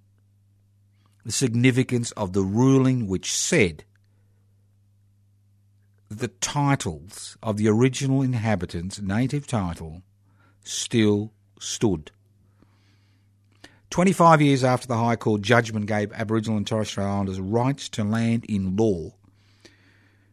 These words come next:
the question of sovereignty, the extent of native title, and a need for a treaty or treaties between Indigenous and non-Indigenous Australians continues despite attempts by sec-, successive federal governments to bury the issue,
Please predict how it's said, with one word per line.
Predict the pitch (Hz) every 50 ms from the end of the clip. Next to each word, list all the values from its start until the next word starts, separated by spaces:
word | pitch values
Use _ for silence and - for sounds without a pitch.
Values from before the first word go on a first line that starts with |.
| _ -
the | 123
question | - - 160 156 - - 143
of | 135 113
sovereignty, | - - - 135 127 127 135 131 123 113 - - 135 139 170 - - _ _ _ _ _ _ _ _ _ -
the | 120
extent | 120 113 - - 160 151 143
of | 143 117
native | 123 120 120 117 117 107 -
title, | - 117 113 113 110 - 135 147 170 170 - _ _ _ _ -
and | 117 117
a | 120
need | 123 131 131 135 127
for | - - 123 117
a |
treaty | 110 - - - 156 147 123 104 107 139 175 - -
or | - 127 120
treaties | 120 - - 139 127 - 113 107 127 139
between | - 120 110 - 127 120
Indigenous | 117 113 110 120 117 117 120 110 -
and | - 110
non-Indigenous | 110 110 107 104 98 - - 107 -
Australians | - - - 127 120 117 113 117 - - - - - - - _ _ -
continues | - 170 165 - - - 208 196 170 113 87 76 64 - - - - - - - - - _ -
despite | 135 - - - 143 135 135 135
attempts | 127 - - - 147 139 131 -
by | - 120 113
sec-, | - - - 131 120 - -
successive | - 117 - - - 123 - - 117 -
federal | - 117 107 110 104
governments | 104 117 117 110 110 113 110 - -
to | -
bury | 101 95 123 127 131 120
the | 104 98 101
issue, | 101 - - 120 -